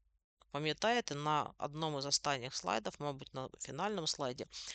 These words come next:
в презентації, у вас там були корисні формули.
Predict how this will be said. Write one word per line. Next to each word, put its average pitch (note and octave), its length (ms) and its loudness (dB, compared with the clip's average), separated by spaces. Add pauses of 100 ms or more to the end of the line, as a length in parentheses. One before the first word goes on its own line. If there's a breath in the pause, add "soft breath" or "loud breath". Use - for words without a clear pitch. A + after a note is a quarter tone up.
в - 60 -20
презентації, C#3+ 680 4
у B2 40 -6
вас D#3 180 4
там D3 180 0
були D3 220 -2
корисні D3 420 -2
формули. C3 460 -4